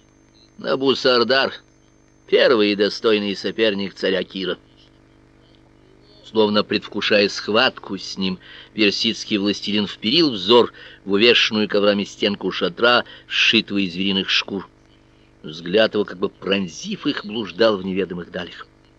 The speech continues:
Сан-Ури смотрел на вельмож и сагильских жрецов. Ему казалось, что они покойны и удовлетворены. Лишь в его собственной душе не было ни довольства,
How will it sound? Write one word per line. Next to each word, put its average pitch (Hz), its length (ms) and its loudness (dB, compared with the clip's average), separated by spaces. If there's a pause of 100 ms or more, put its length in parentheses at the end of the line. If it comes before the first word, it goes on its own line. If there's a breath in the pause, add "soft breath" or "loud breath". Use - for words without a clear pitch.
(1120)
Сан-Ури 185 760 2
смотрел 175 480 2
на 175 120 2
вельмож 160 800 0
и 98 120 2
сагильских 110 640 -2
жрецов. 117 720 0 (840)
Ему 92 300 -4
казалось, 95 320 2
что - 100 -2
они 95 140 0
покойны 160 640 0
и 120 260 -4
удовлетворены. 113 920 -4 (840)
Лишь 95 240 -2
в - 40 -8
его 101 240 2
собственной - 640 -4
душе 139 420 -2 (320 loud breath)
не 110 200 4
было 92 260 2
ни 110 160 0
довольства, 135 680 -2